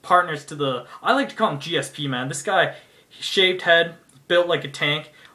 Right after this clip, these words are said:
armor all shirt. I got thirty seconds left. Uh, he tapped me out triangle, and then, uh, he jabbed me in the face, man. He's just like, boom! And I'm like, "Whoa,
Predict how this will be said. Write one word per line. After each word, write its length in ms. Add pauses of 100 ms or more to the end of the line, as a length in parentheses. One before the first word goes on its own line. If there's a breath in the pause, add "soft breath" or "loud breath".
armor 280
all 140
shirt. 340
I 20
got 240
thirty 180
seconds 340
left. 260 (400 loud breath)
Uh, 520 (140)
he 80
tapped 320
me 80
out 180
triangle, 640 (580)
and 120
then, 340 (560 soft breath)
uh, 380
he 160
jabbed 540
me 140
in 100
the 80
face, 480
man. 180
He's 160
just 140
like, 240 (480)
boom! 340
And 140
I'm 40
like, 160
"Whoa, 500